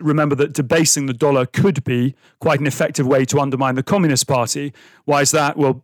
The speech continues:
basically, if the reserve currency in a system faces inflation, it's actually very hard for the rest of the system to avoid it as well. And what does the Communist Party really fear? It fears mass unemployment, uh, it fears inflation,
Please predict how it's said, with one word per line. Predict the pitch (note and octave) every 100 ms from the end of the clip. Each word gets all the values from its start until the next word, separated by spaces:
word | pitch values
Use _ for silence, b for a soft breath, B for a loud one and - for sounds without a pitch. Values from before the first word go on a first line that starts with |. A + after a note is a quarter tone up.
| -
basically, | C3+ - C3+ C3+ B2+
if | - D3+ -
the | C#3+ C#3
reserve | C#3 B2 D#3+ D3 -
currency | - E3+ D#3 - C3
in | B2
a |
system | B2 D3 - C3+ C3 C#3+ - b b
faces | - D#3 D3 - B2
inflation, | - D#3+ - D#3 D3 - B2
it's | D3 D3
actually | D#3+ D3+
very | C3+ C#3+
hard | C3 - D3+ C3+
for | -
the | C3
rest | C#3+ E3+ - C3+
of |
the | A#2+
system | - C3 - C#3 C#3 b b b
to | D3+
avoid | C3+ C#3+ C#3
it | C3 -
as | C3+ B2
well. | D3 C3+ B2+ D3 b b b
And | C#3+
what | F3 D3
does | D3
the | D3+
Communist | - D#3 C#3+ C3 -
Party | C#3 C3 - C3 C#3+
really | D3 D3 C3
fear? | - C#3+ E3 D3+ D3+ B B
It | C#3+
fears | - C#3+ C3+ -
mass | - D#3 D3+ D#3
unemployment, | C#3 C3 C#3+ C#3 C3+ C3+ - - b b
uh, | C#3 B2
it | C#3+
fears | D3+ D3
inflation, | C3+ A#2 D3 C#3 - C3